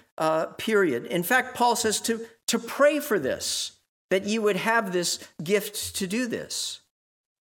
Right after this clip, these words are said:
You can't develop it. It's not a skill, but rather the reason Paul is saying to pray for this is because of its value to the congregation.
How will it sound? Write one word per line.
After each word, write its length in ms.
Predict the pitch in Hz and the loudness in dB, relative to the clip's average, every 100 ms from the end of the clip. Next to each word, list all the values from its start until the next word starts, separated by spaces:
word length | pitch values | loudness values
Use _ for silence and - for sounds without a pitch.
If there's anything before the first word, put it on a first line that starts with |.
| _ _ _ | _ _ _
You 120 | 226 | -4
can't 420 | 226 294 294 208 151 | 2 4 4 2 0
develop 600 | 190 160 226 214 143 107 | 4 6 6 6 2 -2
it. 160 | 113 | -4
It's 300 | - 208 - - - - | -2 -2 -2 -6 -10 -4
not 380 | 175 185 247 269 | 2 4 4 4
a 60 | |
skill, 840 | - - - 240 233 101 87 175 226 _ _ _ _ _ _ _ _ _ - | 2 0 -2 0 2 2 0 -4 -10 _ _ _ _ _ _ _ _ _ 2
but 100 | 214 | 2
rather 680 | 175 190 262 320 311 170 170 | 2 4 6 6 4 2 2
the 100 | 185 | 0
reason 380 | 214 269 240 190 | 2 0 0 -2
Paul 500 | - 220 220 220 196 | -2 4 6 6 2
is 140 | 160 | 0
saying 340 | - 214 214 | 0 0 0
to 80 | 180 | -2
pray 300 | - 240 277 | -4 -2 -2
for 160 | 226 147 | -2 -2
this 240 | 151 170 | -2 -2
is 100 | 190 | -2
because 340 | 170 185 208 196 | -4 -6 -4 -4
of 100 | 185 | -4
its 120 | 180 | -6
value 960 | 127 165 202 233 226 165 123 123 165 - _ _ _ _ - | -4 0 2 4 2 0 -2 -2 -4 -10 _ _ _ _ -6
to 100 | 180 | -6
the 80 | |
congregation. 840 | 180 160 147 143 190 202 - - | -4 -4 -2 -4 -4 -4 -6 -10